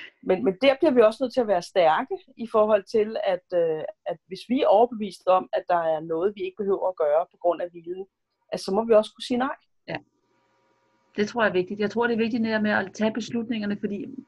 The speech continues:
Speaker 2: det er jo kun os selv. Det er jo ikke Gud, der kan tage beslutningen for os, og det er ikke fjenden, der kan tage beslutningen,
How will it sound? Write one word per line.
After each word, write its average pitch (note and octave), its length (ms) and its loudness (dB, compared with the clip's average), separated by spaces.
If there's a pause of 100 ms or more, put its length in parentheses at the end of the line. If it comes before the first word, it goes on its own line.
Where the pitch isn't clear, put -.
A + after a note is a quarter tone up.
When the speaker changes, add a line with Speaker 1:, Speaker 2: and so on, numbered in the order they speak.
(100)
Speaker 2:
det G#3 60 4
er - 20 6
jo F#3+ 160 4
kun B3+ 220 0
os A3 100 -8
selv. A3+ 240 -6 (520)
Det G3+ 60 -2
er G3+ 40 6
jo G3+ 80 4
ikke A#3 320 0
Gud, A#3 320 -2
der G#3+ 100 -6
kan G3 120 -8
tage F#3+ 180 -4
beslutningen F#3 400 -6
for F3+ 100 -4
os, E3+ 180 -8
og E3+ 60 -10
det F3+ 120 2
er F#3 40 4
ikke A#3 240 -2
fjenden, G#3+ 280 0
der G#3+ 100 -4
kan F3+ 160 -10
tage F3+ 200 -6 (180)
beslutningen, F3 600 -8